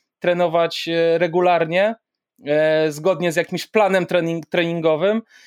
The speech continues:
i, e, i było mi bardzo ciężko współpracować z trenerem i czułem, że jego zawodzę, że ja nie d-, że ja nie daję rady, w związku z czym przeszedłem na, e, na taki, e, freestyle totalny, ale oczywiście, wiesz, no, ja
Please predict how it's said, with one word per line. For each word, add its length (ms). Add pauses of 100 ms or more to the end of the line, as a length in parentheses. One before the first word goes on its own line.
(160)
i, 440
e, 260
i 120
było 180
mi 140
bardzo 280
ciężko 400
współpracować 760
z 80
trenerem 600 (320)
i 220
czułem, 380
że 260
jego 300
zawodzę, 680
że 160
ja 140
nie 180
d-, 140 (200)
że 180
ja 120
nie 140
daję 240
rady, 280
w 40
związku 280
z 60
czym 280 (320)
przeszedłem 500
na, 520
e, 280
na 140
taki, 560
e, 60 (400)
freestyle 520
totalny, 520
ale 160
oczywiście, 420
wiesz, 240
no, 120
ja 340